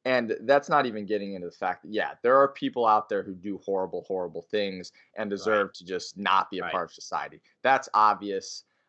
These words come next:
Speaker 1: Um, and, and we don't even have to go in depth on the certain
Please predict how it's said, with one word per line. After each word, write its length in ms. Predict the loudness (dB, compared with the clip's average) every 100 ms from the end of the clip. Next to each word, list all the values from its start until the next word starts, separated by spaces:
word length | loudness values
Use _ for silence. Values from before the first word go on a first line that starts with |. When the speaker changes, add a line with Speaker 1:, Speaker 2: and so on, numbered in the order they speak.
| -4
Speaker 1:
Um, 220 | -2 -2 -4
and, 180 | -4
and 260 | -4 -6 -4
we 80 | -2
don't 160 | -2
even 140 | -4 -4
have 240 | 0 0
to 100 | -2
go 300 | -6 -2 -2
in 100 | -4 -4
depth 300 | -2 -2 -4
on 240 | -6 -8 -14
the 80 | -16
certain 400 | -10 -6 -6 -6